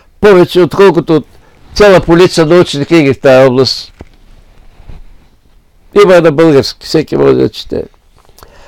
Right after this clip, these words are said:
Иван Ефремов още преди войната създава една нова наука,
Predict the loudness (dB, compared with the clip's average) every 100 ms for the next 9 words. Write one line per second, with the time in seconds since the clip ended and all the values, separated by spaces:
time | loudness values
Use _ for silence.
0 | -20 _ -2 0 2 2 2 2 2 -2
1 | -12 _ _ _ _ _ _ _ _ -4
2 | -2 -2 0 2 4 2 2 0 -2 -8
3 | -12 _ _ _ _ _ _ _ _ -20
4 | -8 -6 0 0 2 2 2 2 2 2
5 | 2 2 0 -2